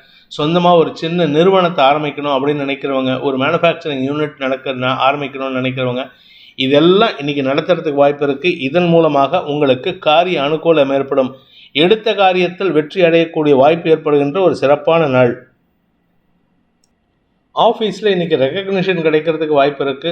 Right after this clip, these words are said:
அதே சமயம் உங்களுடைய சுய முயற்சியின் காரணமாக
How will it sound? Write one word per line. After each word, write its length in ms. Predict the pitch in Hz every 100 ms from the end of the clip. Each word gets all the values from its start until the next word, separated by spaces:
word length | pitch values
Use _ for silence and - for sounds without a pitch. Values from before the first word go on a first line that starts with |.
| 160
அதே 220 | 127 160
சமயம் 420 | 170 165 147 165 -
உங்களுடைய 640 | 135 165 202 190 180 160 127
சுய 360 | - 175 185 202
முயற்சியின் 600 | 180 180 175 180 160 156
காரணமாக 600 | 147 143 143 135 135